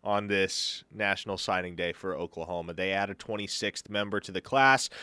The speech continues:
They are immune from all of the craziness.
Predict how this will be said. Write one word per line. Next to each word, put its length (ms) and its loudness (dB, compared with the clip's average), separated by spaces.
They 140 10
are 80 12
immune 460 8
from 180 2
all 320 12
of 80 6
the 120 2
craziness. 840 8